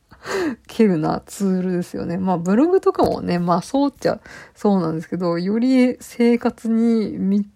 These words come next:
着してるというかね。まあね、あの、主義主張が悪いみたいな人だったら、まあ、それに特化した内容をやってたりとかするんですけど、まあ、大体ね、うーん、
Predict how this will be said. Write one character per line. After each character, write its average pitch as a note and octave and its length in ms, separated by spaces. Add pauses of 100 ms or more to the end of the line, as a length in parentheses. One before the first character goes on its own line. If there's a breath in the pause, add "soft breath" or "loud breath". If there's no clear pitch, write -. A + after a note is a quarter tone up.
着 G#3+ 280
し - 60
て A#3 140
る G#3 100
と - 140
い F3+ 100
う - 40
か - 140
ね。 F3 260 (340 loud breath)
ま G#3+ 120
あ G#3 60
ね、 E3 120
あ D3 100
の、 F3 360 (340)
主 G#3 260
義 E3 100
主 D3+ 120
張 F#3+ 200
が F3+ 100
悪 F#3+ 140 (120)
い A#3+ 60
み G3 80
た F#3 100
い F3 40
な F3 100
人 - 180
だ G3+ 60
っ F#3+ 60
た G#3 100
ら、 F3 160 (300 loud breath)
ま F3 100
あ、 - 20
そ G3 160
れ F#3+ 100
に F3+ 60
特 G3 180
化 F3 120
し - 80
た F3 180
内 E3+ 240
容 F#3 120
を F3 60
や E3+ 100
っ - 20
て G3 120
た F3+ 80
り F3 100
と D#3+ 100
か F3 60
す - 120
る F3+ 80
ん F3 40
で F3 60
す - 100
け - 80
ど、 F3+ 180 (560 loud breath)
ま A3 120
あ、 G3 40
大 F#3+ 240
体 C4+ 280
ね、 B3+ 300 (120)
う G3+ 80
ー F#3+ 400
ん、 G3 100